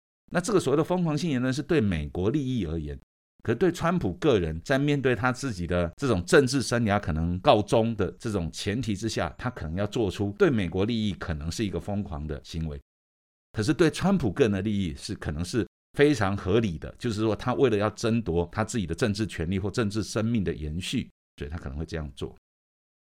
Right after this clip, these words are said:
那这件事情爆料了，那这个 Mike Milley 这个上将呢，现在呢，在华府呢，在华盛顿，大概就背上了这个背叛组织的行为哈，因为老板不知情嘛，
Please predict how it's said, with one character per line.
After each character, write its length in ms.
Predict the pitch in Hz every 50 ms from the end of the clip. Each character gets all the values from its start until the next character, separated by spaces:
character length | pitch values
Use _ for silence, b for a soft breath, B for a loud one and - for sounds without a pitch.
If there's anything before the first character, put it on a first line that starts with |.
| _ _ -
那 100 | - -
这 140 | - - 190
件 180 | 165 180 170 160
事 140 | 160 160 139
情 200 | 120 110 113 117
爆 260 | 120 - 180 160 131 127
料 180 | 139 135 117
了， 220 | 110 - - - - _ _ _ _
那 280 | - 101 110 101 82 82 - _ _ -
这 100 | 123 120
个 100 | 117 113
Mike 300 | 104 113 127 147 147 127
Milley 340 | 127 147 165 175 143 113
这 120 | 90 - 113
个 200 | 104 98 85 78
上 300 | - - - 120 107 107
将 240 | - 123 110 98 90
呢， 160 | 78 76 - - _ _ _ _
现 220 | - - 156 135 127
在 160 | 127 127 110
呢， 180 | 95 92 87 82 -
在 260 | - 107 98 90 92 - B B B B B B B
华 300 | - - 107 107 131 143
府 240 | - 101 90 78
呢， 120 | 78 85 87
在 140 | 87 120 110
华 180 | 92 95 95
盛 220 | 104 107 123 110 107
顿， 180 | 113 104 85
大 80 | 85 131
概 140 | 113 120 117
就 140 | 120 131
背 320 | - - - 143 139 139 143
上 200 | 131 - 127 110
了 80 | 104
这 120 | 101 107 117
个 200 | 110 98 98 92 - _ _ _ _
背 180 | - 160 143 127
叛 240 | - - 147 131 110
组 220 | - - 95 78
织 160 | 73 - 90
的 80 | 82 85
行 300 | - - - 80 90 95
为 180 | 82 71 67 65
哈， 160 | 73 78 73 -
因 80 | 110
为 80 | 113 110
老 160 | 90 101 -
板 160 | - - 87
不 60 | 85
知 160 | 101 85 120 110
情 220 | - - 87 80
嘛， 160 | 85 82 80